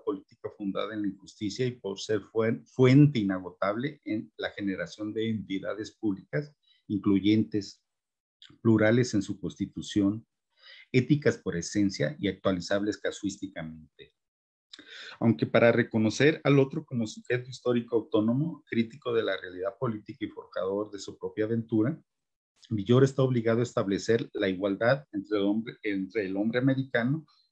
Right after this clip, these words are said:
y el conquistador europeo. Tal parece que en la semejanza es donde se funda éticamente la intera-,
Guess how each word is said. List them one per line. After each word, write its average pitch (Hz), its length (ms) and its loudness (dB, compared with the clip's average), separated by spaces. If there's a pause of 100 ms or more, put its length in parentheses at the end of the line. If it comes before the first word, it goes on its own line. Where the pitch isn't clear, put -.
y 104 80 2
el 98 80 4
conquistador 98 600 0
europeo. 85 640 -4 (600)
Tal 143 180 2
parece 156 400 2
que - 60 -4
en 139 80 2
la 117 80 2
semejanza 113 640 -4
es 113 160 -6
donde 113 300 -8
se 104 180 -8
funda 113 380 -2
éticamente 110 920 -6 (800)
la 101 200 -2
intera-, 90 480 -4